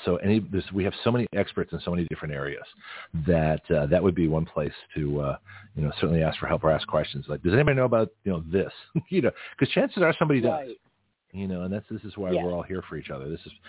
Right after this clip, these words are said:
Speaker 1: that's part of the deal. This is why I've, I've got, I think, some of the most interesting and caring and, and wonderful people in the world,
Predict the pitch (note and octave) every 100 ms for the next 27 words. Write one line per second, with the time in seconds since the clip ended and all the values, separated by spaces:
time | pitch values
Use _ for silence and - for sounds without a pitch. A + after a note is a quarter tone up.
0 | - - G#2+ - G2+ E2 D#2+ F2 D#2 D#2
1 | - E2 D#2 D2+ C#2 _ - - - E2
2 | F2 E2 E2 F2 - E2+ D#2 - D#2+ E2+
3 | F2 D#2+ D2 - F2 D#2 D2+ D2 D2 D2
4 | D2+ E2 D2+ - F2 C#2+ D2 C#2 G2 D2